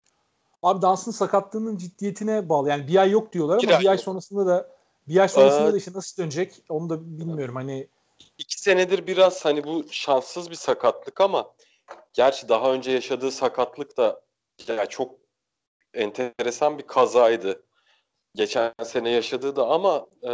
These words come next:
Speaker 2: bir Dunstan'ın bir injury prone durumu var ya. O yüzden diyorum. Hani daha
Speaker 1: İşte abi
Speaker 2: Sertaç
Speaker 1: geçen seneki o mevzu
Speaker 2: giremedi.
Speaker 1: olana kadar hiç de injury prone bir oyuncu değildi aslında Dunstan ya. Üst üste bu,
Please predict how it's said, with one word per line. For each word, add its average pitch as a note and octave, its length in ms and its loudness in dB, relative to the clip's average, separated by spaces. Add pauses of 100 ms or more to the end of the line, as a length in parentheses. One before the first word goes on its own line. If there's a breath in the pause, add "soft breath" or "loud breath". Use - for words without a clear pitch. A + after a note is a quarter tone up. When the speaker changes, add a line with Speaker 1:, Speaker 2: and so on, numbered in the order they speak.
(260)
Speaker 2:
bir C3 280 -20 (340)
Dunstan'ın D3 540 0
bir D3+ 120 -10
injury C#3 380 -6
prone D#3 380 2
durumu D#3 320 -4
var G#3 200 4
ya. F#2+ 300 -6 (560)
O C#3+ 160 -4
yüzden B2+ 600 0
diyorum. F#2+ 280 -6 (560)
Hani G#2 160 -8
daha A2+ 100 6
Speaker 1:
İşte F4 180 6
abi - 120 6
Speaker 2:
Sertaç A#3+ 220 0
Speaker 1:
geçen D#4+ 120 2
seneki D#4+ 340 -6
o D4 120 2
mevzu C#4 400 -2
Speaker 2:
giremedi. A#3 300 -2
Speaker 1:
olana B3 200 2
kadar C4+ 260 2
hiç - 480 -10
de A3+ 280 0 (480)
injury F3+ 420 -6
prone G#3+ 340 0
bir G#3 60 -2
oyuncu G3+ 240 -2
değildi G#3+ 260 0
aslında C3+ 360 -4
Dunstan B2+ 360 -12
ya. B2+ 180 -16 (880)
Üst A3+ 200 -4
üste A3+ 280 -2
bu, A3 100 -4